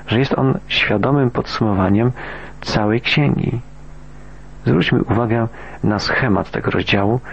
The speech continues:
który jest schematem reszty księgi. Wiersze pierwszy i drugi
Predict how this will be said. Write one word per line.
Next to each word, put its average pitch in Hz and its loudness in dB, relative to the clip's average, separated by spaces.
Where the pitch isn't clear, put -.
który 117 0
jest - 0
schematem 131 0
reszty 117 2
księgi. 98 0
Wiersze 113 2
pierwszy - 0
i 101 4
drugi 107 2